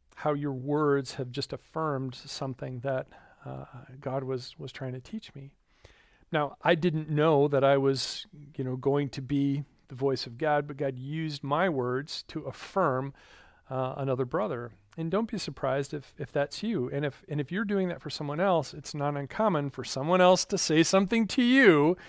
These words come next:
that really helps them, that encourages them in that moment. So God will often speak through someone else.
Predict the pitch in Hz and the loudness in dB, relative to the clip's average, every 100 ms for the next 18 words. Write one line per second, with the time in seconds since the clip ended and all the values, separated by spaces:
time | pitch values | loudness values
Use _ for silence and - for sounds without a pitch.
0 | - - - - 147 143 127 131 131 131 | -20 -20 -20 -6 -4 -2 2 4 4 2
1 | 127 139 156 - - 120 120 120 123 127 | 0 -4 -4 -8 -8 -8 -6 -6 -6 -8
2 | - 143 139 131 127 117 123 127 123 120 | -6 0 2 2 -2 -6 -6 -6 -6 -8
3 | 127 - 127 127 120 - _ _ _ _ | -10 -10 -10 -8 -12 -16 _ _ _ _
4 | _ _ _ - 143 135 120 - _ _ | _ _ _ -2 0 0 -2 -12 _ _
5 | _ - 156 160 147 147 139 139 123 - | _ -4 2 2 2 2 0 -2 -10 -6
6 | 139 139 - 143 135 131 139 - - 131 | -8 -8 -8 -4 -4 -4 -10 -16 -12 -10
7 | 131 123 123 - | -10 -10 -12 -16